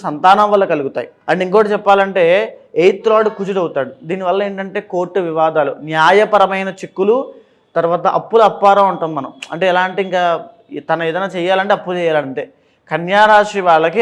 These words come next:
అప్పులు ఉన్నాయి అంటే సంచిత కర్మ వల్ల బాధపడుతున్నారు అంతే, ఎయిత్ లార్డ్ కుజుడు కాబట్టి. ఇంకా ఏదైనా చేయాలంటే అప్పు చేయాలి, ఈ అప్పు తీర్చాలంటే ఇంకో అప్పు చేయాలి, ఆ అప్పు తీర్చాలంటే మళ్ళీ ఇంకొకరి దగ్గర అప్పు చేయాలి. ఇదే, ఇదే సర్క్యులేషన్ జరుగుతూ ఉంటుంది. మీరు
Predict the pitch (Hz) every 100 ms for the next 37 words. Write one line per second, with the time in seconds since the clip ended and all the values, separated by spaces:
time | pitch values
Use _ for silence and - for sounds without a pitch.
0 | 185 - - 220 196 185 160 160 156 139
1 | 135 147 208 311 - _ _ 160 175 175
2 | 233 220 185 170 160 180 170 151 151 143
3 | 135 151 147 127 123 147 135 120 _ -
4 | 151 185 185 185 180 180 160 151 151 143
5 | 123 110 - _ _ _ _ _ _ 156
6 | 160 190 190 175 - - - _ - _
7 | _ _ 165 170 208 196 190 202 208 208
8 | 233 185 - 175 170 143 120 - _ 160
9 | 170 - 208 196 202 208 226 196 180 165
10 | 160 139 131 - _ - 147 175 196 202
11 | 196 208 226 208 202 196 185 196 196 175
12 | 170 156 139 123 120 _ _ _ - 180
13 | 214 196 196 220 202 190 208 208 196 180
14 | 185 196 160 151 139 - _ _ - 202